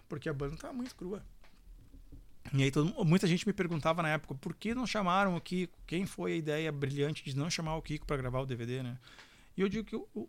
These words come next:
o, o, um dos principal culpado, culpado disso fui eu, na época. E a, e a grande razão de não ter chamado ele foi porque naquele momento específico,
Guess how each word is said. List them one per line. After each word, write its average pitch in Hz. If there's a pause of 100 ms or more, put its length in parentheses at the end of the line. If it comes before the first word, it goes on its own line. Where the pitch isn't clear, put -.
o, 196
o, 202
um 202
dos 220 (520)
principal 208
culpado, 214
culpado 165
disso 156
fui 330
eu, 165 (760)
na 123
época. - (960)
E 147
a, 143
e 147
a 135
grande 175
razão 175
de 151
não 156
ter 196
chamado 143
ele 139
foi 165
porque 151
naquele 190
momento 214
específico, -